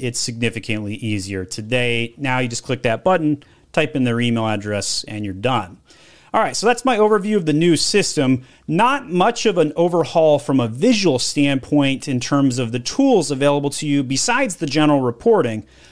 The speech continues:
but I do believe that the changes that we're experiencing in terms of brands being rejected from trademark filing does tell me we might be entering Brand Registry three point oh and, and other changes that will be coming.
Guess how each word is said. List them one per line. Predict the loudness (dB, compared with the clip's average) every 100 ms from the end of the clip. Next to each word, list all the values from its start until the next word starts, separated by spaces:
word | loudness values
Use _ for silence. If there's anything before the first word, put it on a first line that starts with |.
| -20 _ _
but | -2 0 0 -4 -10 -10 -6
I | -4
do | -2 2 2
believe | 2 0 2 2 0
that | -2
the | -2
changes | -2 0 0 -2
that | -4
we're | -4 -4
experiencing | -4 -4 2 4 4 2 0
in | 0
terms | 0 0 0 0
of |
brands | -4 -2 0 -2
being | -4 -6 -4
rejected | -6 -4 -4 -4 -4 -6
from | -4
trademark | -4 -2 -2 -4 -6
filing | -6 -4 -2 -4 -6 -12 _ -20 _ -6
does | 0 2 0 -2
tell | 0 2 2
me | 0
we | 0 0
might | 0 0 -2
be | -4 -4
entering | -2 0 0 0 -4
Brand | -4 -2 0 2
Registry | 0 0 -4 -2
three | -4 -2 -4
point | -2 -2
oh | 0 0 -2 -6 _
and, | -10 -6 -6 -6
and | -4 -2
other | 0 0 -2
changes | -2 -2 -2 -4
that | -6 -6
will | -6
be | -4
coming. | 0 0 0 -4